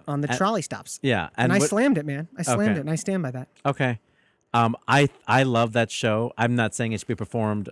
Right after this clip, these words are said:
Speaker 2: like, on a trolley,
Speaker 1: There you
Speaker 2: but
Speaker 1: go.
Speaker 2: I think it's a great outreach show because it's rhythmic and it's, there's, like, a recognizable story. And if you get good singers, it could actually be very exciting to hear some of the, those things sung in person, you know?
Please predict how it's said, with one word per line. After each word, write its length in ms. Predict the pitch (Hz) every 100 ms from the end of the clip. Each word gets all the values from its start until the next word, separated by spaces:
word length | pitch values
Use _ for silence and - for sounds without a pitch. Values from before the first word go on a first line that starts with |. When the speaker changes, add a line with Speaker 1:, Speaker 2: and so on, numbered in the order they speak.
| -
Speaker 2:
like, 180 | 98 98
on 120 | 101
a 60 |
trolley, 440 | 95 107 98 104 110
Speaker 1:
There 280 | _ - -
you 240 | _ -
Speaker 2:
but 180 | 110 101
Speaker 1:
go. 60 | 175
Speaker 2:
I 120 | 117
think 280 | 117 120 104
it's 340 | 107 - - - -
a 80 | 113
great 320 | 101 104 110
outreach 460 | 92 104 117 107 -
show 280 | - 123 113
because 320 | 104 - 98
it's 260 | 90 - - _ _ _ _ _ _ -
rhythmic 520 | - 123 110 113 107 -
and 160 | 101 92
it's, 240 | 80 -
there's, 240 | 104 92
like, 180 | 90 85 _ - -
a 60 |
recognizable 560 | 107 110 113 101 87 95
story. 720 | - 143 120 113 110 107 104
And 300 | 107 95 92
if 180 | 107 95
you 60 | 104
get 180 | 104 -
good 120 | 98
singers, 440 | - 123 110 104 101
it 60 |
could 100 | 98
actually 240 | 90 - 101
be 20 |
very 100 | 87
exciting 680 | 82 - 139 131 123 123 120 _ - - -
to 80 |
hear 320 | 113 123 110 101
some 160 | 113
of 60 | 101
the, 140 | 101 -
those 180 | - 98
things 280 | - 98 90 - _
sung 280 | - 107 101
in 120 | 95
person, 440 | 90 101 92 98 95
you 80 | 92
know? 260 | 87 92